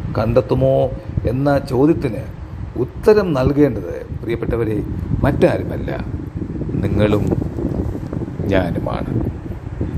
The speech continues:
ലോക സുവിശേഷീകരണത്തിന് പങ്കുവഹിക്കാം. സൗജന്യമായി നമുക്ക് ലഭിച്ച ആത്മരക്ഷ സൗജന്യമായി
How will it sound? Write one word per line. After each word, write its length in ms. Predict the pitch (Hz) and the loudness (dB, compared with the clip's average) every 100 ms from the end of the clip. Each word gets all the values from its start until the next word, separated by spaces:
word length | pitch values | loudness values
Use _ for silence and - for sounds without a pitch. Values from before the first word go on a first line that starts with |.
| - - - - - - - - - - - - - - - - - - - - - - - - - - - - 98 | 2 2 0 -4 -6 -10 -12 -14 -14 -16 -14 -14 -8 -4 0 2 0 -4 -6 -6 -6 -6 -4 -4 -6 -14 -14 -6 2
ലോക 180 | 101 101 104 | 4 4 2
സുവിശേഷീകരണത്തിന് 1000 | 101 - 98 - 87 92 90 - 85 - - - - - - - - - - - - - - - - - | -2 0 -2 0 -2 -2 -4 -6 -4 -2 -2 -2 0 0 0 -4 -6 -6 -6 -6 0 2 2 0 0 2
പങ്കുവഹിക്കാം. 760 | 95 82 82 - - - - - - - - - - - - - - - - - - 107 | 2 0 -2 -6 -8 -8 -8 -6 -4 -4 -4 -4 -4 -2 2 2 2 0 -2 -6 -4 2
സൗജന്യമായി 800 | 113 120 131 135 131 131 139 - - - - - | 4 4 4 4 4 4 2 0 -4 -8 -8 -4
നമുക്ക് 220 | 117 147 147 | 0 0 0
ലഭിച്ച 280 | 131 - - 123 117 - - - - - - 104 | 0 0 2 2 2 -4 -8 -6 -8 -6 -2 -2
ആത്മരക്ഷ 560 | - 123 113 95 95 - - - - - - - - - - - - - - | 0 0 0 2 2 2 2 0 -2 -4 -2 -2 0 0 0 -2 -8 -6 0
സൗജന്യമായി 800 | 104 113 117 113 107 104 101 | 2 4 4 2 2 2 0